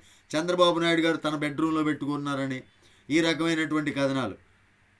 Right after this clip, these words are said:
ఆ, ఇరవై మందినేమో కమ్మ డిఎస్పీలను ఏర్పాటు చేస్తున్నారని, ఇలాగా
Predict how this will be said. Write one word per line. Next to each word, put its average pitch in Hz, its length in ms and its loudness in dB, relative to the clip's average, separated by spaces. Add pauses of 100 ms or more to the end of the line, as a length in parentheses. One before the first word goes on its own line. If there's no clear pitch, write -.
(220)
ఆ, 135 760 0
ఇరవై 165 320 0
మందినేమో 165 880 0 (260)
కమ్మ 180 240 2
డిఎస్పీలను 170 560 4
ఏర్పాటు 151 340 0
చేస్తున్నారని, 147 540 -6
ఇలాగా 165 400 0